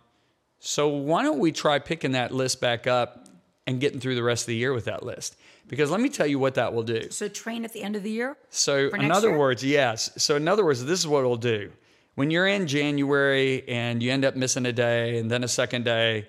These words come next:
Speaker 1: you give up. You're like, "Oh, it's all done now," right? Why don't you just form the habit? That's the more important thing, the godly habit. And if you do it now and you miss a few days, you're not gonna go, "Oh, I blew the whole year." You're gonna, you're gonna pick it back up again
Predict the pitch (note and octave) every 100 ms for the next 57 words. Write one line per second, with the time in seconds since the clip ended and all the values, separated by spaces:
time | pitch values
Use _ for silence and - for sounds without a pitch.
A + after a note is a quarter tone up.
0 | - C#3 A#2+ G2+ G2 - B2+ B2+ A#2+ A#2+
1 | A2+ G#2+ F#2+ - F#2 F#2+ G2 F#2 F#2+ -
2 | G#2 A#2 A#2+ A#2 - - - _ _ -
3 | F#3 G#3+ D#3+ C3 B2+ - C3+ B2+ A2 G#2
4 | A#2+ A2+ G#2+ C#3+ F3+ - B2+ A#2 A2 B2
5 | A2 G#2+ F#2+ E2+ _ C3 G#2+ B2+ B2+ C#3+
6 | C3+ C3+ A#2 - A#2 A2 E2+ - _ _
7 | - - - C#3+ C3+ D3 F3 G#3+ D#3 D#3+
8 | G3+ D#3 C3+ C3 B2+ B2+ B2+ A#2+ A#2 C3
9 | C3 B2 A#2+ A#2 A#2+ B2+ A#2+ A#2 G#2+ C3+
10 | C3 A#2+ A#2 A#2+ A#2 A2+ A#2 A2+ A2+ -
11 | _ _ C3+ D#3 E3 C#3+ D3 D3+ C#3+ A#2+
12 | B2 A#2+ A#2+ A2+ F3+ A3 C3 A#2 A2 A#2
13 | C3